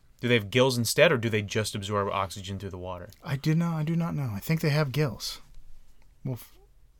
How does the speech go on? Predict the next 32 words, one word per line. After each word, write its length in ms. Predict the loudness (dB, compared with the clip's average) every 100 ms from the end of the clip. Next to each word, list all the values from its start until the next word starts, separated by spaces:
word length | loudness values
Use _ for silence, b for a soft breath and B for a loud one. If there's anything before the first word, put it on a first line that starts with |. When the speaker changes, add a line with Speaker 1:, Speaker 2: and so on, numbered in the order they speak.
| -8
Speaker 2:
I 40 | -4
don't 120 | -2
know. 140 | -4 -8 -20 -20 -20 _ -2
Speaker 1:
'Cause 100 | 4
remember 200 | 6 6
we 60 | 6
talked 180 | 6 6
about 160 | 4
the, 100 | 2 -6 -2
the 260 | 2 2 0 -14 -20 -10
toad 520 | 2 4 4 0 -6 -12 -4
can 120 | -2
just, 160 | 0 0
like, 140 | 0
sit 300 | 2 2 2
in 100 | -2
a 60 | -4
puddle 280 | 0 0 0
of 100 | 2
water 300 | 4 4 2
and 100 | 0
rehydrate? 640 | -2 0 0 0 -2 -2
<laughs> 60 | 0
Speaker 2:
Yeah. 280 | 8 8 8
Speaker 1:
That's 240 | 2 -2 0
crazy. 480 | 2 2 0 -6 -10 B -20 -20 -6
So, 300 | 8 10 10
yeah, 180 | 12 10
its, 180 | 10 4
its 220 | 2 4
skin 320 | 4 8 8 10
houses 560 | 8 8 6 2 0